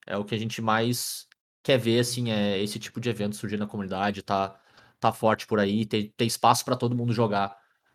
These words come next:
do jeito que gosta, se, se reunir, encontrar seus amigos, ah, encontrar loja pra, pra conseguir, às vezes é,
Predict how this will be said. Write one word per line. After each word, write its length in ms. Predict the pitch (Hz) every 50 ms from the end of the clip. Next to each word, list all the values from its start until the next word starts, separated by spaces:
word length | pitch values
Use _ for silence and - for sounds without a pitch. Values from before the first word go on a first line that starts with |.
| _ -
do 100 | 107 110
jeito 260 | 101 117 117 113 117
que 80 | - 110
gosta, 540 | 98 104 110 120 127 123 117 - - 113
se, 240 | 104 - - 113 104
se 160 | 104 - -
reunir, 540 | 113 117 117 110 107 110 113 120 127 127 123
encontrar 320 | 120 - 110 107 104 113 110
seus 180 | - 113 101
amigos, 760 | 107 95 95 101 110 120 117 110 107 113 107 104 104 - - - _ - - - _ _ -
ah, 140 | 104 110
encontrar 300 | 117 117 131 147 143 196
loja 460 | 190 180 175 180 180 180 160 139 156 135
pra, 240 | 127 135 127 123
pra 200 | 120 123 117 117
conseguir, 480 | - - - 123 - - 110 113 127 135
às 100 | 123 117
vezes 160 | 123 127 123
é, 180 | 139 127 113